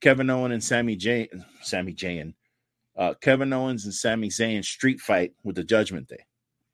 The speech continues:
That was, like, one of the better matches of the year that I saw. So, and my last one for the choices, 'cause I have six, WrestleMania Night One. Do I even need to talk about WrestleMania Night One, bro? Rhea versus Charlotte, K O and Sammy versus the Usos, Rey and Dominic,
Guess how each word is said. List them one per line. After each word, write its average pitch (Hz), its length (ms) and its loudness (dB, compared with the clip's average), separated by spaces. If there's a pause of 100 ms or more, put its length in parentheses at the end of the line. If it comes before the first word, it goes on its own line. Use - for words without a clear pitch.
(640)
That 107 260 6
was, 101 120 -2
like, 101 160 0
one 101 160 -2
of 98 60 4
the 92 60 4
better 92 260 2
matches 90 320 -2
of 80 60 -6
the 80 80 -4
year 82 180 -2
that 78 100 -4
I 80 100 -4
saw. - 260 -12 (140)
So, 71 400 -6 (600)
and 95 120 -2
my 107 140 2
last 180 340 6
one 196 320 4
for 175 220 2
the 160 100 0
choices, 190 580 4
'cause 101 180 0
I 110 80 6
have 123 200 4
six, - 600 0 (580)
WrestleMania 127 600 4
Night 101 200 2
One. 71 380 -8
Do 110 100 2
I 139 140 4
even 151 160 0
need 151 120 -2
to 131 80 -10
talk 135 160 2
about 123 220 0
WrestleMania 113 560 -4
Night 101 180 -2
One, 98 220 -4
bro? 95 200 -4 (360)
Rhea 127 240 4
versus 131 260 -2
Charlotte, 117 460 4
K 120 200 2
O 123 120 4
and 110 100 0
Sammy 117 280 -4
versus 107 280 -4
the 98 100 -2
Usos, 98 520 -2
Rey 120 180 4
and 117 140 0
Dominic, 104 580 -2